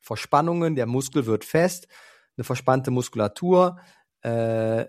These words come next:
löst Disbalance im Körper aus. Dadurch kriegen wir eine andere Körperhaltung und dann kommen wieder neue Probleme. Auch hier gilt wieder, wir müssen ausgeglichen sein, ja. Wenn wir nur den Bizeps trainieren, dann wird der Bizeps dick, der Trizeps wird vernachlässigt und auch hier haben wir eine Disbalance.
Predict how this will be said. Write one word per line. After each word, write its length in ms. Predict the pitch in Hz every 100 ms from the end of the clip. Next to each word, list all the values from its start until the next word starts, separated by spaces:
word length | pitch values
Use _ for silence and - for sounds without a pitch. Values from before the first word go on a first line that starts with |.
| -
löst 320 | 139 131 135
Disbalance 580 | 175 - 165 156 165 156
im 120 | 127
Körper 400 | - 175 175 147
aus. 260 | 143 147 151
Dadurch 420 | 135 131 127 -
kriegen 200 | - 123
wir 20 |
eine 120 | 120
andere 260 | 120 117 113
Körperhaltung 840 | 170 175 165 151 147 147 147 135
und 220 | 117 117
dann 220 | 113 117 123
kommen 240 | 123 113
wieder 140 | 113
neue 260 | 113 117 120
Probleme. 580 | - 110 104 104 107 -
Auch 160 | 113
hier 180 | - 190
gilt 280 | 165 165 151
wieder, 320 | 147 143 147 _ _ _
wir 80 | 110
müssen 280 | 113 120 -
ausgeglichen 680 | - 110 - 92 90 - 104
sein, 240 | 101 - -
ja. 280 | 120 160 - _ _
Wenn 180 | 143 175
wir 360 | 170 165 160 - -
nur 240 | 143 170
den 160 | 165 147
Bizeps 500 | 147 160 - 185 -
trainieren, 480 | - 185 185 202 175
dann 180 | 139 135
wird 140 | 131
der 80 | 131
Bizeps 560 | 131 131 - 113 -
dick, 360 | - 175 - - _ -
der 100 | -
Trizeps 540 | - 143 - 139 131
wird 160 | 127 -
vernachlässigt 720 | 117 123 165 180 175 175 170
und 140 | 131 127
auch 140 | 117
hier 200 | 147 156
haben 120 | 139
wir 60 | 135
eine 140 | 135
Disbalance. 640 | 135 185 - 113 - -